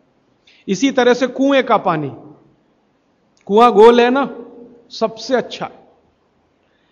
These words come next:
ये सारे साधु संत कुएं का ही पानी पीते हैं, आप जानते हैं। ना मिले तो विहार कर जाते हैं, जहां कुआं मिलेगा वहां पिएंगे। देखा है ना आपने साधु संत,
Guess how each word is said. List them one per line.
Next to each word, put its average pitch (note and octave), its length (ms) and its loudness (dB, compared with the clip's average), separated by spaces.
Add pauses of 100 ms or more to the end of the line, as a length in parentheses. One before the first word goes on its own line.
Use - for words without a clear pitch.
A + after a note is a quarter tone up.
(100)
ये G#3 100 6
सारे G#3+ 340 2
साधु G#3+ 360 -2
संत B3 220 -4
कुएं A#3+ 240 -4
का B3+ 100 -4
ही B3+ 80 -2
पानी A3+ 280 -2
पीते G#3+ 260 -8
हैं, F#3 80 -4
आप F3 120 -6
जानते G3 320 -8
हैं। - 240 -20 (320)
ना G3+ 200 2
मिले A3+ 260 2
तो A#3 140 0
विहार F#3 360 0
कर G3+ 180 -4
जाते F3+ 300 -4
हैं, F3 80 -4
जहां E3+ 220 -2
कुआं G3+ 260 -2
मिलेगा G3 340 -4
वहां E3+ 240 -6
पिएंगे। B2 460 -12 (1300)
देखा E3 240 -4
है A#3+ 60 -4
ना D4 100 -8
आपने A3+ 320 -8
साधु D#3 300 -10
संत, - 380 -16